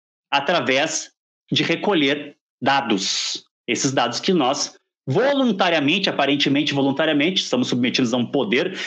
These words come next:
e não é um poder difuso, não é um poder, não é um poder, é, é, é, micropoder,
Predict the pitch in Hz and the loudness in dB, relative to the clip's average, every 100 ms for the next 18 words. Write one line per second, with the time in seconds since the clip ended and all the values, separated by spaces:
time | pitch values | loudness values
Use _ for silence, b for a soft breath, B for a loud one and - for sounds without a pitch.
0 | - 127 135 165 175 139 139 151 110 98 | 0 2 2 2 0 0 2 0 -2 -6
1 | 131 135 - 160 190 202 156 110 123 107 | -2 -2 0 0 2 2 2 2 2 0
2 | 95 B _ _ _ - 139 170 165 143 | -2 B _ _ _ -2 0 0 0 0
3 | 147 160 120 - - 139 160 175 160 147 | 2 2 0 -6 -4 0 2 2 2 0
4 | 156 123 139 160 143 143 139 131 131 127 | 0 0 0 2 0 0 0 0 2 2
5 | 120 113 113 123 113 110 120 139 160 180 | 2 2 0 0 0 2 2 2 2 2
6 | 233 - 156 151 123 120 110 95 | 0 0 0 0 0 0 0 -6